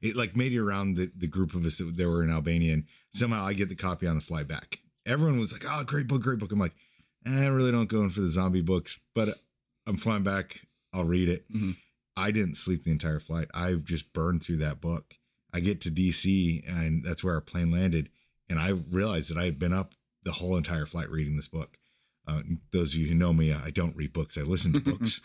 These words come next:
Speaker 2: Right.
Speaker 1: Uh, but I read this book. And, um, one of the things that, that I, like, stood out to me was, uh, she was, like, the Air Force pilot or something, gets shot over the, uh, the red zone. And,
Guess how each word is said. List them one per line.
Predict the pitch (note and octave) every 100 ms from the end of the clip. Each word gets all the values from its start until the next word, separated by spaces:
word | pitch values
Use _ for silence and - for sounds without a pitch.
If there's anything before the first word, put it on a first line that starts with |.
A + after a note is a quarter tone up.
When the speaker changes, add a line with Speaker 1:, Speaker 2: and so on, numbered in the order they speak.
| - -
Speaker 2:
Right. | F#2+
Speaker 1:
Uh, | F2+ F2+
but | G2
I | A#2+
read | C#3+ E3+
this | B2 F2
book. | - D#2+ D#2 - -
And, | F#2+ F#2 F#2 F#2
um, | F#2+ F2+ F2+ E2 - _ _ _ _ _ _ _ _ - -
one | E2+ G#2
of |
the | B2+
things | - A#2+ A#2+
that, | F#2+ G2+ -
that | G2+
I, | F2+ F2+ - -
like, | E2 D2
stood | - - A#2+ A2
out | A2 A#2
to | F2+
me | E2 D#2+
was, | E2+ E2 D2+ - _ _ _ _ _ -
uh, | F2 F2+
she | -
was, | G2 E2+ F2
like, | E2
the | - E2+ F2
Air | F2
Force | - F2 -
pilot | F2 E2+ E2
or |
something, | - E2+ E2
gets | E2+ -
shot | - F2 F2+
over | E2+ F2
the, | E2 E2+ E2
uh, | E2 E2 D#2 _ _
the | F2+
red | F#2 F2
zone. | D#2 F2+ F2 F2 E2+
And, | D#2+